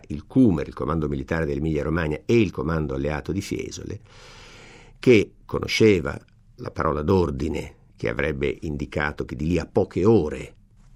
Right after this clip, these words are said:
non a qualche giorno, ma a poche ore vi sarebbe stato l'attacco finale su Bologna, e che solo conosceva la dislocazione del comando della divisione Bologna, che era stata costituita proprio poche settimane prima per unificare le forze armate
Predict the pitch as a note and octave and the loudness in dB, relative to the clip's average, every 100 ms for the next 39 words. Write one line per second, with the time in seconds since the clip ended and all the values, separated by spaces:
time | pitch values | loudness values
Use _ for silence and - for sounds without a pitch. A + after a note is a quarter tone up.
0 | - D#2+ - - - - - D#2+ - - | -12 -10 -10 -10 -10 -8 -6 -6 -6 -12
1 | - - - F2 - F2+ D2+ - D#2 - | -14 -14 -4 -4 0 0 0 -2 -8 -6
2 | B1 D2 C#2 - D2 C#2+ - B1 - - | -4 -4 -6 -4 -4 -4 -8 -12 -12 -16
3 | - - - D#2 - - - C2+ E2 C#2 | -16 -16 -6 -6 -6 -14 -8 -6 -4 -4
4 | - F#2 A#2+ F#2+ D#2 G#2 C3 - _ _ | -6 0 2 2 0 -6 -8 -16 _ _
5 | _ _ _ - - - - - - - | _ _ _ -20 -20 -20 -20 -20 -20 -20
6 | - _ - A2+ - - D3 D3+ A#2+ G#2+ | -20 _ -2 4 4 6 6 8 6 4
7 | A2 - A2+ G2 F2 F2 G2 G2 - - | 2 4 4 4 2 2 0 2 -2 0
8 | E2+ D#2 D#2+ F#2+ G#2 F#2+ - - A2 F2+ | -2 -2 -2 0 -2 -6 -14 -12 -8 -6
9 | - - G#2+ E2 - E2+ G2+ G2 E2+ D#2 | -6 -8 -12 -10 -4 0 0 0 0 -2
10 | D#2 D2+ E2 F#2 G#2 F#2 A#2+ - D#2 D#2+ | -2 -2 -2 2 2 2 0 0 -8 -8
11 | B1 - C#2+ - - - - G2 A2+ D#2 | -8 -6 -6 -8 -8 -6 -6 0 0 0
12 | - F2 - C2 - - - - C2+ - | -4 -8 -6 -8 -8 -14 -10 -8 -8 -10
13 | - - C2+ D#2 G#2+ - - - A#2 - | -14 -10 -8 -4 -4 -4 -8 -8 -12 -6
14 | G2 - - A#2+ G#2+ - - D#2 F#2 D#2+ | -6 -4 2 4 2 0 -6 -8 -8 -8
15 | E2 - D2+ - C2+ B1+ C2 A1 - - | -8 -4 -6 -4 -8 -4 -4 -6 -10 -10